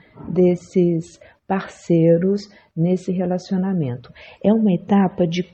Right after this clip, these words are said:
construção a dois. Aqui, efetivamente, é onde o relacionamento, ele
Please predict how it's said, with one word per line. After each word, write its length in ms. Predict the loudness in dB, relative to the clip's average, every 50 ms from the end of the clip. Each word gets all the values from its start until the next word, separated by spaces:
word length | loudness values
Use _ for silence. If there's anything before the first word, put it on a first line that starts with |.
| _ -2
construção 920 | -2 -2 -2 -2 -6 -14 -12 -8 -8 -8 -8 -8 -6 -6 -4 -4 -4 -6
a 60 | -6
dois. 360 | -6 -6 -4 -4 -4 -4 -6 -4
Aqui, 560 | -2 -2 -2 -2 -6 -10 -6 -6 -4 -2 -2 -4
efetivamente, 1040 | -4 -2 -4 -4 -4 -2 -6 -6 -4 -4 -4 -4 -4 -4 -4 -4 -6 -6 -6 -6 -4
é 60 | -4
onde 280 | -2 -2 -2 -2 -4 -4
o 20 |
relacionamento, 1160 | -4 -4 -4 -4 -4 -6 -8 -8 -6 -6 -4 -2 -2 -2 -2 -4 -4 -4 -6 -6 -8 -10 -14 -16 -16 -20 -20 -20 -16 -4 2
ele 300 | 2 2 2 0 -8